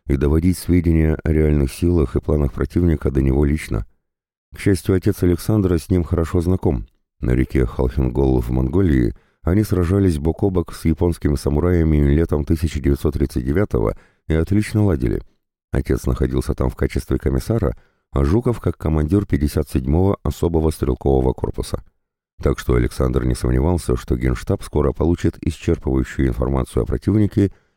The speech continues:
и обо всех его ближайших планах. Флот, по крайней мере Балтийский, тоже будет не только предупрежден,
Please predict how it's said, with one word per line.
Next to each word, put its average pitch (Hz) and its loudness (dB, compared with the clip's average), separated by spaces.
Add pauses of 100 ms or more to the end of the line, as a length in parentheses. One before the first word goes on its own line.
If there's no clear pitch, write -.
и - 2
обо 76 2
всех - -2
его 107 2
ближайших 69 0
планах. 52 -4 (800)
Флот, - 0
по - -4
крайней 67 2
мере 67 2
Балтийский, 67 -2 (100)
тоже 87 0
будет 67 0
не 73 2
только - -2
предупрежден, 65 -2